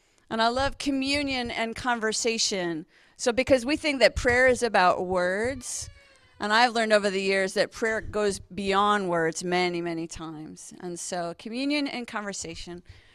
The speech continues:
with a God who is closer to you than you could ever imagine. So I learned, first of all, number one, God wants to have a conversation with me.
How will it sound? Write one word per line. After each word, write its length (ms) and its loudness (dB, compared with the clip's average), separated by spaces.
with 120 -4
a 60 2
God 280 10
who 60 4
is 120 4
closer 460 6
to 140 -2
you 200 0
than 120 -2
you 220 0
could 200 -12
ever 440 0
imagine. 720 -10
So 160 0
I 80 6
learned, 500 8
first 280 0
of 80 -4
all, 340 4
number 300 -2
one, 440 0
God 300 6
wants 320 2
to 80 0
have 240 2
a 40 -4
conversation 800 -8
with 200 -16
me. 240 -20